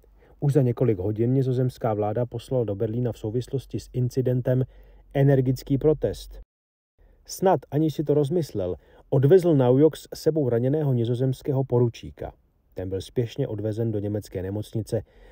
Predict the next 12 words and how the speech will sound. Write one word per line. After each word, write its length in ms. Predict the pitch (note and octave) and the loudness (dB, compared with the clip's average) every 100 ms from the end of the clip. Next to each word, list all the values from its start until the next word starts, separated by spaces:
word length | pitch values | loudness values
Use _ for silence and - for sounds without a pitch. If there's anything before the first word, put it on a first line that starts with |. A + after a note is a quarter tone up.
| - | -8
ale 200 | - C3 | 0 2
téže 440 | A#2+ C#3+ E3+ D#3 E3+ | 4 6 4 4 0
noci 300 | C#3+ - C#3 | 0 -2 -2
zemřel. 540 | A2+ E2 D#2 D#2+ - - _ _ _ _ - | -2 -4 -8 -14 -16 -20 _ _ _ _ -4
Majora 280 | G#2+ D#3+ D3+ | 4 6 6
Stevense 500 | - D3 D#3+ D3+ D3+ | 0 0 0 0 -4
a 100 | C3+ | -4
kapitána 540 | C3 B2+ C#3 C#3 C3 | -6 -4 0 0 0
Besta 420 | A2+ A2 - B2 A2 - | -2 -4 -2 -4 -4 -10
dopravili 520 | G#2+ G#2+ A#2 A2 A2 | -4 -2 0 -2 -2
do 100 | G#2+ | -2
Berlína, 480 | G#2+ G2+ E2+ E2 D#2 | -2 -4 -4 -8 -10